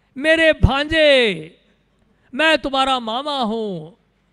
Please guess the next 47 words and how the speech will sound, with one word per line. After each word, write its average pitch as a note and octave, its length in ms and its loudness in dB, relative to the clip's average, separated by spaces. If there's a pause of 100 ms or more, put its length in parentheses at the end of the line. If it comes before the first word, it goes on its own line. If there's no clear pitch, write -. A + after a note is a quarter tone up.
(140)
निमलाम्बर G3+ 680 -6
चक्रवर्ती F#3 580 -8
तो F#3+ 100 -10
हमारे F3 340 -6
गांव F3 260 -8
के F3+ 140 -12
रिश्ते E3 240 -8
में E3+ 80 -4
हमारे D#3+ 260 -8
भाई D#3+ 240 -8
जैसे E3+ 300 -14
थे, - 140 -20 (520)
और D#3+ 140 -8
तुम F#3 260 -10
तो F3+ 100 -12
मेरे F3+ 180 -8
भांजे E3 400 -6
हुए G3 280 2
ना।" G#3+ 400 -2 (2250)
तो E3+ 60 -10
उन्होंने F3+ 120 -6
कहा, F#3+ 280 -10 (120)
"कमाल F#3+ 380 -4
है, D4 200 -2 (720)
आप B3+ 200 4
हमारे C4 280 0
अति-, B3 220 -4
हम A#3+ 240 -4
जो C4 100 -4
है B3+ 80 0
आपके A#3+ 280 -2
अतिथि A#3 300 -2
के C4 100 -4
रूप B3+ 200 -6
में B3 60 -2
आए B3+ 160 -2
हैं B3+ 80 -2
और B3+ 160 -4
आप B3 180 0
हैं B3 140 -4
कि B3 100 -6
घर G3+ 160 -4
के A3+ 100 -6
भीतर G3+ 260 -4
छुपे A#3 220 -4
हुए C#4+ 140 -4
हो?" E4+ 100 -14